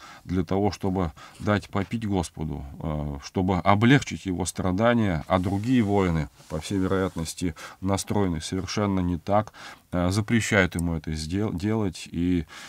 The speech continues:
как бы надсмехаясь опять и издеваясь, говорят: Давай подождем, может быть, Илия придет спасти его. Ну, в-, вот здесь тоже непростая игра слов,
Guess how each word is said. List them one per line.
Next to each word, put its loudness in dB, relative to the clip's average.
как 0
бы 0
надсмехаясь 2
опять -4
и -4
издеваясь, 2
говорят: 0
Давай 0
подождем, 0
может 2
быть, 0
Илия 6
придет 0
спасти -4
его. 2
Ну, 0
в-, -6
вот 0
здесь 2
тоже 4
непростая 2
игра 0
слов, 0